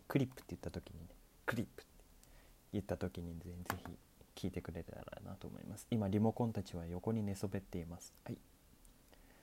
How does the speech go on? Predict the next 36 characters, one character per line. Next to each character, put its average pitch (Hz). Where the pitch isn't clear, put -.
こ 135
う -
や -
っ 131
て 131
ね、 131
ラ 120
ジ 120
オ 95
を 87
ね、 87
こ 95
う -
や -
っ -
て -
横 92
に 101
寝 95
そ 104
べ 104
っ -
て -
聞 -
く -
タ -
イ 110
プ 90
の 90
人 -
も 87
多 95
い 95
と 82
思 82
い -